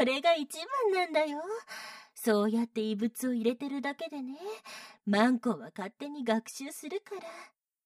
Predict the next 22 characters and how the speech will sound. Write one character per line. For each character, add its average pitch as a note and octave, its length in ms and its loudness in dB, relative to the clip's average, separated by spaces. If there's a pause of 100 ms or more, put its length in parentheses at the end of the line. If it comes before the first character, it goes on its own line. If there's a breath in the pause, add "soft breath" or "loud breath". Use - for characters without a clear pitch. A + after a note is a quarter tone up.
(340)
私 D4 440 -4
が E4+ 160 0
い F4+ 60 -2
い - 20 -2
っ G#4 320 4 (140)
て D#4 100 -6
言 C#4 280 -2
う - 20 -6
ま D#4 160 -8
で C#4+ 320 -8 (360 loud breath)
抜 G3 200 2
い B3+ 140 2
ち - 140 -8
ゃ D#4+ 100 -2
ダ A3 220 -4
メ。 C#4+ 300 -8 (1500)
お F4 40 4 (180)
ま D#4+ 220 6
ん G#4+ 100 2
こ A4 240 4
ち F#4+ 120 -2
ゃ - 20 0